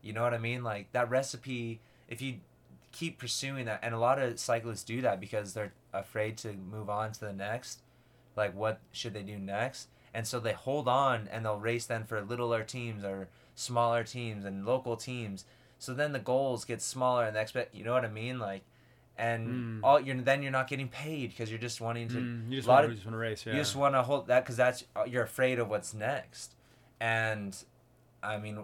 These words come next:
Speaker 1: thankfully, art helped me be able to, like, do that. And, like, I, I never, I never was, like, fired from a team. I chose to leave on my own turn. You know, I chose to leave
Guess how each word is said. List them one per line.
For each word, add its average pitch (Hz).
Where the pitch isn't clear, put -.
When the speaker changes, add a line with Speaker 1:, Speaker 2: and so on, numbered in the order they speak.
Speaker 1:
thankfully, 113
art 104
helped 104
me 98
be 107
able 101
to, 98
like, 92
do 110
that. 107
And, 120
like, 101
I, 98
I 117
never, 104
I 127
never 131
was, 95
like, 95
fired 104
from 104
a 98
team. 98
I 101
chose 113
to 110
leave 104
on 98
my 95
own 101
turn. 107
You 101
know, 101
I 107
chose 110
to 98
leave 98